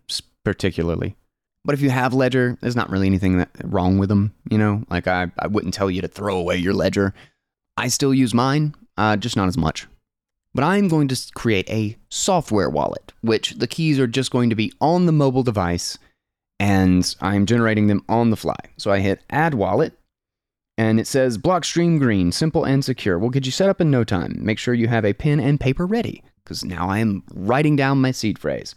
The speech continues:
I agree to the tu-, terms and service. Now I can hit a new wallet or restore wallet. Now, if, and also you notice there's a watch only button, which is what I mentioned earlier, is it's a way to just be able to see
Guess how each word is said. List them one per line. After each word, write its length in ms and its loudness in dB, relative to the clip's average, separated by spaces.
I 160 0
agree 340 -2
to 100 -6
the 80 -4
tu-, 220 -2
terms 380 -4
and 220 -2
service. 360 -4
Now 100 0
I 100 -2
can 160 2
hit 140 4
a 40 4
new 140 4
wallet 380 2
or 180 4
restore 380 0
wallet. 340 -6
Now, 440 0
if, 200 0
and 220 2
also 240 2
you 160 2
notice 280 0
there's 240 2
a 200 4
watch 400 -2
only 320 4
button, 480 -6
which 240 -2
is 160 -2
what 180 -2
I 200 0
mentioned 480 2
earlier, 520 0
is 160 -4
it's 160 -8
a 60 -2
way 200 2
to 120 -6
just 320 -6
be 100 0
able 160 -2
to 60 -2
see 540 0